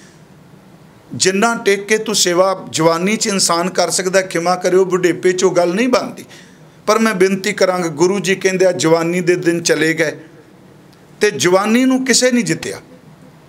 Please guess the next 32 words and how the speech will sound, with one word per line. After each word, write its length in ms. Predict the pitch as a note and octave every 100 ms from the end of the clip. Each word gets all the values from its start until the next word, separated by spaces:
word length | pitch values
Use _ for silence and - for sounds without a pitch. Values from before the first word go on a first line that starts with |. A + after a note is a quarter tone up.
| - - - -
ਇਨਸਾਨ 440 | F3 F#3 E3 F3+ G3
ਪਰਵਾਹ 360 | G#3 G3 G#3+
ਨਹੀਂ 140 | C#4+ C#4+
ਕਰਦਾ। 340 | G3 C3 - - - - - - - - -
ਉਹ 100 | E3+
ਕਹਿੰਦਾ, 280 | F#3+ G3+
"ਮੈਨੂੰ, 420 | A3+ G3 G#3 A#3 G3
ਮੈਨੂੰ 400 | F3+ F3+ A3 G#3+
ਕਿਸੇ 220 | G3+ A3+
ਦੀ 140 | A3
ਕੀ 160 | G#3+ A#3
ਪਰਵਾਹ, 340 | - G3+ G3
ਮੇਰੇ 400 | D#3+ D#3+ E3+ G3+
ਕੋਲ 200 | G#3 G#3+
ਤਾਕਤ 400 | G3 G3 G#3+ B3
ਬੜੀ।" 380 | A#3+ F#3+ E3+ C#3 - - - - - G3+
ਉਂਝ 200 | A#3+ A3
ਗੁਰੂ 320 | E3+ A3 G3+
ਗ੍ਰੰਥ 260 | G3 G#3
ਸਾਹਿਬ 360 | G3+ G3+ G3 E3
ਦੀ 100 | F#3
ਬਾਣੀ 340 | E3 E3 F3+
ਨੇ 140 | F#3 F3+
ਕਿਹਾ 460 | F3+ F3 F#3 D3+ - - -
ਕਿ 100 | F#3
ਜਿਹੜਾ 480 | E3 B2 G3 G3+ F#3+ F#3
ਇਨਸਾਨ 840 | F3 E3 E3 E3 D#3+ F3+ F3+ E3 D#3 - - - A#2
ਜਵਾਨੀ 600 | G2+ E3 E3 F3 G#3 C4
ਦਾ 180 | C4 A#3+
ਹੰਕਾਰ 520 | A3 G3+ F#3 C#3+ D#3+
ਕਰਦਾ 380 | F3 D#3+ D3+ D#3+
ਹੈ, 200 | C#3